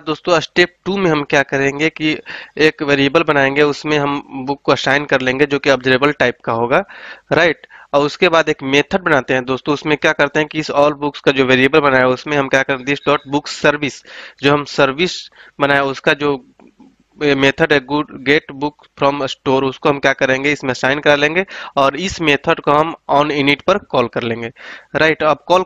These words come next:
करने के बाद बात आती है दोस्तों कि हम इसको वी पर दिखाएंगे। तो मीन्स कि आप हमने बता रहे कि we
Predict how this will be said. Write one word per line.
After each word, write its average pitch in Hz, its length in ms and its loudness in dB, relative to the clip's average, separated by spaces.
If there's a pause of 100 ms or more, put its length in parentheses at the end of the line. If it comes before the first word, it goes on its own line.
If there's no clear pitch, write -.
करने 165 260 2
के 175 120 0
बाद 147 240 0
बात 143 160 2
आती 147 180 0
है 147 60 0
दोस्तों 143 260 -2
कि 147 80 0
हम 139 100 0
इसको 139 200 -4
वी 131 120 0
पर 131 140 0
दिखाएंगे। 117 500 -4 (380)
तो 135 80 2
मीन्स 170 220 2
कि 175 80 0
आप 160 140 0
हमने 151 160 2
बता 151 160 2
रहे 156 120 2
कि 147 120 -2
we 165 140 2